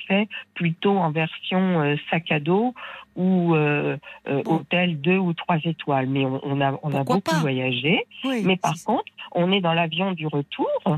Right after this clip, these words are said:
Speaker 2: Oui.
Speaker 1: Euh, mon mari peut vous dire au centime d'euro près combien on a dépensé.
Speaker 2: Parce qu'il sort tous ses comptes, là ?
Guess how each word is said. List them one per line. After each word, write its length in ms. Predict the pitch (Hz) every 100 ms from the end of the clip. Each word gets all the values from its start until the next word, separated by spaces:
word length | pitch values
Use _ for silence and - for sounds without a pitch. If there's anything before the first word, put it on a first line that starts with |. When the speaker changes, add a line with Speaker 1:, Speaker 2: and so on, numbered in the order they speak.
| 160
Speaker 2:
Oui. 240 | 220 214 196
Speaker 1:
Euh, 120 | 147
mon 140 | 147 160
mari 340 | 170 175 294 -
peut 100 | 175
vous 180 | 165
dire 360 | 175 165 240 202 -
au 340 | 165 151 147 143 - - _ - - -
centime 600 | 196 190 - 190 170 160
d'euro 400 | 156 151 156 147 -
près 360 | - 190 294 -
combien 340 | 156 151 196 269
on 120 | 156
a 80 | 156
dépensé. 640 | 151 151 226 233 - 175 - _ _ _ _ _ _ _ _ _ _ _ _ _ _ -
Speaker 2:
Parce 160 | 196
qu'il 140 | - 202
sort 320 | - 214 208
tous 160 | - 190
ses 180 | -
comptes, 420 | 220 269 311 311
là ? 120 | 269